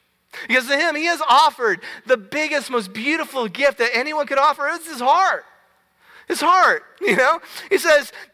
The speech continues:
"I have offered my heart completely to you. I've not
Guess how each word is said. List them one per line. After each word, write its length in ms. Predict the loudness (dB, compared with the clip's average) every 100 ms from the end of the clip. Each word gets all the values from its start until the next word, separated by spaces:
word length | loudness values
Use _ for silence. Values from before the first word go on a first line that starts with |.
| -20 -20 _ _ _ -14 0
"I 160 | 2
have 160 | 4 2
offered 720 | 2 4 4 2 2 2 2 -6
my 280 | 0 4 4
heart 420 | 4 4 4 2
completely 800 | -4 -8 -8 -4 0 0 0 -4
to 140 | -6 -2
you. 120 | 0
I've 140 | 0
not 260 | 2 2